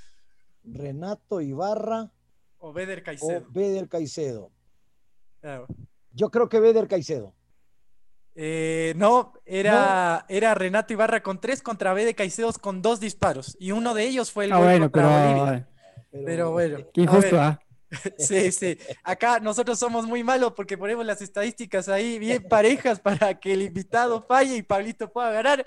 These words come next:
Speaker 2: Pero a veces no gana, a veces no gana y a veces sí gana. Entonces, Pablito,
Speaker 3: <laughs>
Speaker 2: para romper el empate, para romper el empate, tienes que meter un tiro mortal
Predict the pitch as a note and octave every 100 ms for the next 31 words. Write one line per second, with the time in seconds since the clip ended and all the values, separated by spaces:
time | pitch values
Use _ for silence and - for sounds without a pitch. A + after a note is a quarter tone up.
0 | A#3+ - _ _ - B3 B3+ C4 C4+ B3+
1 | A3+ G3 D#3 D3+ E3+ G3 A3 G#3 G#3+ A#3+
2 | C#4 A#3+ G3+ G#3 - F#3+ G#3 E3+ C#3 D3+
3 | A3 A3 - B3 D4+ D#4 B3 G3 - C4+
4 | D4 D#4 F4+ C#4+ - - A#3 B3+ C4+ C#4+
5 | C#4+ C#4 C#4 E4+ D#4+ D4+ E4 C#4 B3 A#3+
6 | - B3+ C4 C4 B3+ D#4+ D#4 C#4 B3+ -
7 | D#4+ - D4 C#4 B3+ - C4+ - A#3+ A#3
8 | C4 C4+ B3 A#3 - C#4+ B3+ A#3+ A#3 D4
9 | D#4+ C4